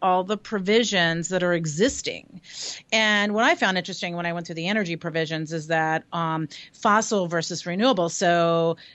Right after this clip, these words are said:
thirteen fossil fuel provisions have absolutely no expiration date. They go forever.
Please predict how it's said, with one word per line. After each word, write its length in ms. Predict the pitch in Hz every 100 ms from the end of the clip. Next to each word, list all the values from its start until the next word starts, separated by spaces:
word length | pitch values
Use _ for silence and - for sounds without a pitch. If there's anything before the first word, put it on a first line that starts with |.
| _ _
thirteen 760 | 277 294 277 285 247 226 214 202
fossil 640 | 196 208 208 220 185 175 175
fuel 340 | 226 208 185
provisions 680 | 180 180 185 185 175 170 165
have 400 | 190 165 165 160 202
absolutely 720 | 202 175 - 185 180 170 170
no 360 | 170 180 170 165
expiration 680 | 165 - 170 165 160 170
date. 240 | 160 165 156
They 140 | 170
go 200 | 160 165
forever. 640 | - 160 139 123 117 -